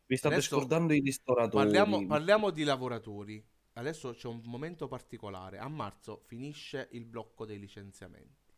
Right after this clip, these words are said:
Speaker 2: Che fa
Speaker 1: Mm.
Speaker 2: Draghi?
Speaker 1: Il contratto mio scade ad aprile,
Speaker 2: Lo
Speaker 1: no?
Speaker 2: proroga? No, si parla di licenziamenti, non di scadenze di contratto, eh. Quelle
Speaker 1: Ah.
Speaker 2: se ti finiva a febbraio, tu potevi non, già non rinnovare.
Speaker 1: Ah, sì?
Speaker 2: Si parla proprio del fatto che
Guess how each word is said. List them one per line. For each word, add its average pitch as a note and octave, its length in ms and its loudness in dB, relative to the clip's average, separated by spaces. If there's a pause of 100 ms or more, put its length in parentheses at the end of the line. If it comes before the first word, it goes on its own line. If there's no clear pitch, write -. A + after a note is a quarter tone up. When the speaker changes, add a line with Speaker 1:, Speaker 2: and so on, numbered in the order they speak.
(800)
Speaker 2:
Che D3+ 140 -4
fa G2+ 260 -10
Speaker 1:
Mm. F#2 60 -18
Speaker 2:
Draghi? G2+ 380 -4
Speaker 1:
Il A#2+ 60 -20 (220)
contratto E3 340 2
mio E3 120 6
scade C3 240 4
ad C3+ 80 6
aprile, A2 320 0
Speaker 2:
Lo F2+ 80 -4
Speaker 1:
no? C3 140 -2
Speaker 2:
proroga? D#3+ 680 0 (420)
No, D#3 180 -2
si C3+ 100 -6
parla D3 160 4
di D3+ 80 0
licenziamenti, D3+ 800 -2
non B2+ 160 -6
di A#2 240 -8
scadenze A#2 400 -4
di A2 80 -8
contratto, G#2 580 -10
eh. A#2 80 -4
Quelle C#3 220 4
Speaker 1:
Ah. A#2+ 320 0
Speaker 2:
se D#3 80 -4
ti D#3+ 100 -6
finiva D3 240 0
a C3 60 0
febbraio, B2+ 460 -2
tu A#2 120 -8
potevi A#2 260 -8
non, A#2 140 -8
già C3+ 120 -6
non B2+ 140 -8
rinnovare. G#2 420 -12 (680)
Speaker 1:
Ah, A#2+ 180 0
sì? D3 240 -2
Speaker 2:
Si - 120 -10
parla C#3 240 0
proprio E3 220 0
del C3 120 0
fatto C#3+ 400 -2
che B2 260 -4